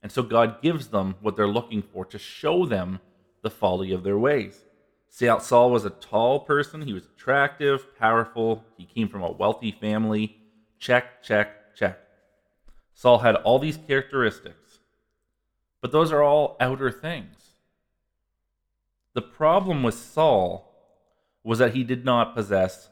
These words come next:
the inner characteristics. He lacked character. That was the problem, and that is what got him in the end. So let's look at chap-, uh, First Samuel chapter thirteen, verses eight to nine.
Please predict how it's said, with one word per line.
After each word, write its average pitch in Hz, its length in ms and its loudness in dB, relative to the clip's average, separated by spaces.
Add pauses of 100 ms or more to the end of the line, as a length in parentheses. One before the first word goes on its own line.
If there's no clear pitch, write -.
(160)
the 104 340 -6
inner 131 300 -2
characteristics. 87 920 -4
He 110 140 -4
lacked 98 420 -2 (520)
character. 92 540 -6 (1160)
That 120 300 2
was 135 160 -2
the 131 120 -8
problem, 107 600 -2 (1040)
and 110 120 -2
that 110 140 2
is 107 120 0
what 107 220 -2
got 95 160 0
him 90 240 -10 (120)
in 92 120 -12
the 95 160 -6
end. 98 240 -4 (1800)
So 151 120 -2
let's 180 220 0
look 185 160 -4
at 156 120 -4
chap-, 139 320 -2
uh, 117 200 6
First 160 320 -2
Samuel 123 360 -2
chapter 101 300 -6
thirteen, 98 640 -6 (140)
verses 101 280 -6
eight 90 180 -12
to 90 60 -16
nine. 98 340 -2